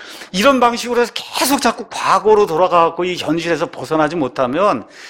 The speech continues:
자기 몸만 상하게 되고 옆에 사람만 괴롭게 만든다는 거죠. 그러니까 만약에라고 하는 길에 들어서면 끝이 없다는 거예요. 만약에 내가 그때, 예를 들어, "아유, 우리 부모님이 더 부자였더라면 내가 지금 얼마나 좋았을까."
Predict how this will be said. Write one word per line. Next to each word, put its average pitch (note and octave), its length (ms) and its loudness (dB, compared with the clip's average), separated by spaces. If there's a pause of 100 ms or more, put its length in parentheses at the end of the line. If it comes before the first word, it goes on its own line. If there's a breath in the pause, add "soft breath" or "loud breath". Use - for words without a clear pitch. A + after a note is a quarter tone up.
(140 loud breath)
자기 E3+ 280 -6
몸만 D3+ 380 0
상하게 C#3 340 -4
되고 B2+ 140 -6
옆에 A#2 260 -2
사람만 C#3+ 440 -2
괴롭게 D3 380 -4
만든다는 B2 540 -4
거죠. G2+ 680 -16 (520 loud breath)
그러니까 D#3 240 2
만약에라고 G#3 720 2
하는 F#3+ 300 -4
길에 F3 380 2
들어서면 D#3 640 0
끝이 A#3 300 -6
없다는 D#3+ 400 0
거예요. A#2+ 140 -6
만약에 C#3 500 -2
내가 C3+ 300 -4 (280 loud breath)
그때, E3+ 680 2 (200)
예를 C3 160 -6
들어, A#2 200 -6 (340 loud breath)
"아유, C#3 420 -4
우리 C3 200 -8
부모님이 B2+ 540 -6
더 A#2 160 -6
부자였더라면 G#2 880 -10 (1040 loud breath)
내가 D#3+ 260 2
지금 F3 240 -6
얼마나 C#3 400 0
좋았을까." - 720 -8